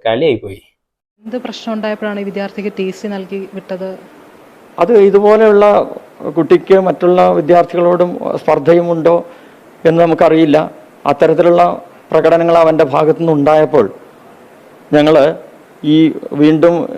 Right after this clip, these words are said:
Speaker 3: എസ് എസ് എസ്, ഏഹ്, ഒൻപതാം ക്ലാസ്സിൽ പഠിക്കുമ്പോൾ പത്താം ക്ലാസ്സിലേക്ക് എത്തിയാൽ അവന് ബുദ്ധിമുട്ടുണ്ടാവരുത് എന്ന് വിചാരിച്ച് സ്വമേധയാ രക്ഷിതാക്കളോട് വിവരം അറിയിക്കുകയും അവർ സ്വമേധയാ തയ്യാറായി ടി സി വാങ്ങുകയുമാണ് ഉണ്ടായത്.
Speaker 1: ഓക്കെ,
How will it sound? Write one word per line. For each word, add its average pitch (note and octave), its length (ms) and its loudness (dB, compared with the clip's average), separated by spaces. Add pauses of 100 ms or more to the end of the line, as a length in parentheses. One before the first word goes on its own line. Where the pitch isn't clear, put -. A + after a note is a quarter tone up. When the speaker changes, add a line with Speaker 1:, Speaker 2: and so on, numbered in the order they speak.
(340)
Speaker 3:
എസ് C#3+ 160 -2
എസ് D#3 80 2
എസ്, D3+ 240 -6
ഏഹ്, C#3+ 260 2
ഒൻപതാം C#3 380 2
ക്ലാസ്സിൽ D#3+ 240 0
പഠിക്കുമ്പോൾ D#3 360 -2
പത്താം D#3 300 0
ക്ലാസ്സിലേക്ക് E3 380 2
എത്തിയാൽ E3 280 0
അവന് D#3 200 0
ബുദ്ധിമുട്ടുണ്ടാവരുത് D#3 920 0
എന്ന് D3+ 140 0
വിചാരിച്ച് D3 340 0
സ്വമേധയാ C#3+ 560 0 (460)
രക്ഷിതാക്കളോട് D3+ 600 2
വിവരം D3 300 4
അറിയിക്കുകയും C3+ 540 -2 (120)
അവർ C3 260 0
സ്വമേധയാ C#3+ 500 -2
തയ്യാറായി C3+ 640 0 (200)
ടി C3+ 100 2
സി A#2+ 140 -4
വാങ്ങുകയുമാണ് B2+ 600 0
ഉണ്ടായത്. G2 400 -6 (920)
Speaker 1:
ഓക്കെ, D#3+ 300 2